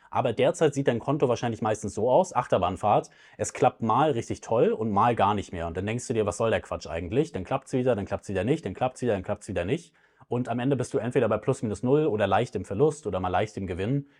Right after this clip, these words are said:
Das ist ja aber nicht das Ziel. Und das Problem, warum das auftritt, ist, dass du nicht genug Strategien, nicht genug Märkte gleichzeitig tradest. Weil es gibt immer Performance-Phasen und Phasen, wo das Ganze nicht so gut funktioniert. Deswegen mehr Märkte,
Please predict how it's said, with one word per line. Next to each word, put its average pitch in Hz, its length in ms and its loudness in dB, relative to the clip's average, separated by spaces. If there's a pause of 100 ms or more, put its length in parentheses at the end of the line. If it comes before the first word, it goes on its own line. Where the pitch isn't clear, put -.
(100)
Das 101 160 -6
ist 123 120 -4
ja 120 80 4
aber 110 120 2
nicht 104 160 -6
das - 200 -10
Ziel. 98 260 -6 (360)
Und 104 60 -6
das 107 140 -4
Problem, 135 360 2
warum 139 220 4
das 117 140 0
auftritt, 113 400 -2
ist, 135 240 -2
dass 113 120 -2
du 110 100 -4
nicht - 280 -2
genug 139 340 0
Strategien, 135 720 -2
nicht 123 220 -4
genug 135 280 -2
Märkte 113 360 0
gleichzeitig 110 580 -2
tradest. 101 460 -4 (380)
Weil 98 60 -2
es 98 80 -4
gibt 107 160 -4
immer 151 160 2
Performance-Phasen 170 880 -2
und 131 240 -6
Phasen, 117 320 -2
wo 107 40 -2
das 104 120 -4
Ganze 101 240 -4
nicht 98 160 -6
so 92 80 -8
gut 80 140 -12
funktioniert. 87 580 -6 (260)
Deswegen 113 440 -4 (180)
mehr 101 180 -2
Märkte, 151 580 0